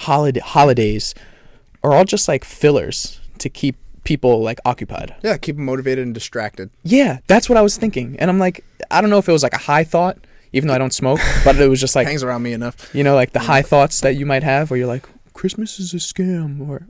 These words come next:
Speaker 1: it, "Could it be a scam?"
Speaker 2: It's
Speaker 1: Not a scam.
Speaker 2: it's
Speaker 1: I
Speaker 2: not
Speaker 1: don't
Speaker 2: a s-
Speaker 1: wanna take it p-, apart like that.
Speaker 2: But let's look at it this way, right? So, like,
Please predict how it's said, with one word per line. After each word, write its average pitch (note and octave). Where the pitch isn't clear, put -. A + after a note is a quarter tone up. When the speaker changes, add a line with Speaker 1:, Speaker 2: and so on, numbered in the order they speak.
Speaker 1:
it, D#3
"Could F#3
it G3+
be G3+
a -
scam?" E3
Speaker 2:
It's -
Speaker 1:
Not G#3+
a A3+
scam. A#2+
Speaker 2:
it's A#2+
Speaker 1:
I -
Speaker 2:
not -
Speaker 1:
don't E3
Speaker 2:
a -
s- F3
Speaker 1:
wanna D3+
take B2+
it A#2
p-, -
apart B2+
like A#2
that. A#2
Speaker 2:
But D3+
let's D#3+
look D#3+
at D3+
it B2+
this C3+
way, E2
right? G2
So, B2
like, G#2+